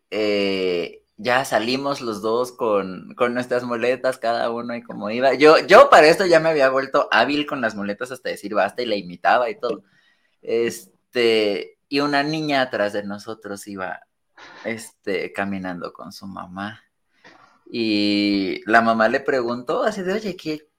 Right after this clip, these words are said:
sabes qué le, qué le pasó, no? ¿Qué?". Y la niña le dijo así, con, con el tono así, ma-, ma-, más de chisme que se puedan imaginar, así de,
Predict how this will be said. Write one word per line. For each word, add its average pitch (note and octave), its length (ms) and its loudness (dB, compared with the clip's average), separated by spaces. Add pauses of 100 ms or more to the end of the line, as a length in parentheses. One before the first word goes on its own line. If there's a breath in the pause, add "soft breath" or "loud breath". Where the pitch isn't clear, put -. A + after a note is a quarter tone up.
sabes D3+ 360 -8
qué D3 160 -8
le, D3+ 360 -6
qué C3+ 140 -6
le B2 180 -8 (200)
pasó, A#2+ 560 0
no? E3+ 240 -8 (100)
¿Qué?". A3 320 -14 (520 loud breath)
Y C#3+ 120 0
la B2+ 200 2
niña B2+ 400 -2
le A2+ 260 -2
dijo A#2 320 -8
así, A#2+ 400 -10
con, C#3+ 340 0
con C3+ 280 0
el B2+ 320 -4 (240)
tono G3+ 400 6
así, F#3+ 420 2
ma-, E3+ 300 2
ma-, D#3+ 320 2
más E3 240 2
de G#3 200 0
chisme F3+ 440 -6
que F#3 120 -6
se D3+ 120 -6
puedan C3+ 240 2
imaginar, C3 420 -4
así C3 160 -6
de, B2 220 -8